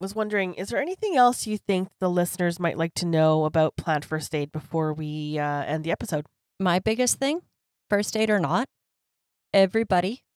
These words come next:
Speaker 2: whether you've been growing plants for thirty years, three years, or three days,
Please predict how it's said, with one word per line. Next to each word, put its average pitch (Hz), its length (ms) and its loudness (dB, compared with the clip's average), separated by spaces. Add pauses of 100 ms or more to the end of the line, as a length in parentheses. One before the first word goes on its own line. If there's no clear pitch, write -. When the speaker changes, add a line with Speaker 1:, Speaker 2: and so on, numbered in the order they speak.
Speaker 2:
whether 170 220 0
you've 170 300 -2
been 160 160 0
growing 160 340 0
plants 160 420 -4
for - 120 -6
thirty 156 300 -6
years, 226 440 -4 (920)
three 165 200 -2
years, 190 440 -2 (540)
or 170 120 2
three 208 240 -4
days, 196 340 -2